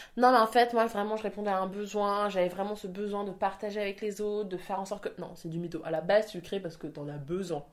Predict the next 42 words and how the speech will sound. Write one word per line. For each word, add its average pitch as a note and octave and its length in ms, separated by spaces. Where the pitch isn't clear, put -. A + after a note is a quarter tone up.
toi, - 320
en E3 40
tant E3 120
qu'individu, F#3 460
c'est D3+ 120
un C#3+ 100
acte D3 200
purement D#3+ 260
égoïste. G#3 340
Et D#3 60
après, E3 300
tu D#3 100
te - 80
rends G3 140
compte E3 240
qu'il G3 140
y E3+ 40
a E3+ 60
des F#3 200
gens G#3 340
à G#3 120
qui C4 160
ça C4 140
fait A3+ 80
du G3+ 100
bien G#3+ 240
aussi, G3+ 380
tu - 80
vois, E3+ 240
outre - 300
que G#3+ 80
toi. D#3+ 420
Mais F3 120
c'est E3+ 140
pas, - 180
il F3 100
y F3 80
a E3 40
pas A3+ 180
de G3 140
mission, G#3 840
euh, D#3+ 120